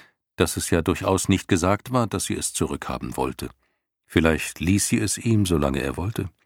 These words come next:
Vielleicht hatte sie es ihm ja überhaupt geschenkt, und es gehörte für immer ihm. In solchen Augenblicken konnte er es kaum erwarten, sie wiederzusehen. Er trieb den Heerzug an,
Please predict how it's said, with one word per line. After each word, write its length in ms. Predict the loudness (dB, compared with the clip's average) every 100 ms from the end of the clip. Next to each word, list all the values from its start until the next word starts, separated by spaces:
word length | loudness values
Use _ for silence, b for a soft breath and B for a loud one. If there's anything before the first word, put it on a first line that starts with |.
| _ _ _ _ _ _ _ _ B
Vielleicht 460 | 4 6 6 0 0
hatte 240 | 0 2
sie 200 | 2 2
es 220 | 0 0
ihm 180 | 2 4
ja 120 | 4
überhaupt 500 | 2 2 0 0 -4
geschenkt, 580 | -4 -2 0 0 -2 -12 b b b b 2
und 160 | 2 4
es 120 | 2
gehörte 400 | 2 2 0 -2
für 140 | -2
immer 340 | 0 2 0 0
ihm. 220 | -4 -6 -8 _ _ _ _ _ _ _ _ _ _ _ _ 0
In 120 | 4
solchen 340 | 4 4 2 0
Augenblicken 680 | 0 0 0 0 2 0
konnte 320 | 2 0 2 0
er 160 | 0
es 100 | 0
kaum 260 | 0 0 0
erwarten, 480 | 0 0 0 -2 0
sie 220 | 0 -2
wiederzusehen. 680 | -2 -2 -2 0 2 2 -2 B B
Er 200 | 2 2 4
trieb 340 | 2 2 2
den 160 | 2 2
Heerzug 680 | 2 0 2 2 2 2
an, 220 | 4 4